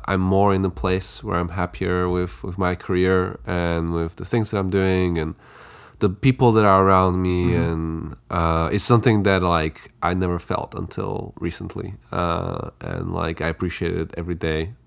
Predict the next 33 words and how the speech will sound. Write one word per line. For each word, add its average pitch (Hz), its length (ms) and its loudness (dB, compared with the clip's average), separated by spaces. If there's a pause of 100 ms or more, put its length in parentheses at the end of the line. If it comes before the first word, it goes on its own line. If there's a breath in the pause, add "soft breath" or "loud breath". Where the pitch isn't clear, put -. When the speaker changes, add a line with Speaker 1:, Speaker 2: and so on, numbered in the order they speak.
(140)
Speaker 1:
Um, 80 600 -6
so - 720 -8
if 87 120 4
I 98 100 6
can 92 220 0
be 92 420 2
in 65 180 -6
the 82 60 -4
same 87 400 0
kind 85 180 -4
of 82 120 -6
mindset, 101 600 2 (460)
um, 85 920 0 (340)
the - 80 -10
same 90 260 0
excitement 92 840 0
next 87 300 -4
year, 95 360 2
that's - 300 -8
all 87 120 0
that 87 100 -2
matters. 87 460 0
If 90 120 -6
there's 85 260 -2
more 90 160 2
excitement, 92 540 -2
even 85 220 -2
better. 98 360 2 (800 loud breath)
Um, 82 720 -2 (1000)
and 80 380 -2
if 85 120 -2
I 87 120 4
can, 82 680 -2